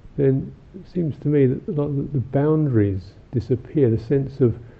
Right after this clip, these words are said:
you know, being constricted or being pushed or being even,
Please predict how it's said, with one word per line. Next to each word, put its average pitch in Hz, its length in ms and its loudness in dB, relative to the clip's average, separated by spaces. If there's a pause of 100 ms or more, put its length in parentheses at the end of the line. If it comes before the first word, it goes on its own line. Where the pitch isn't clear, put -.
(920)
you 139 60 -2
know, 117 320 0 (480)
being 127 220 8
constricted 120 800 2
or 113 100 2
being 117 300 2
pushed 117 500 -2
or 113 80 2
being 117 480 2
even, 117 420 2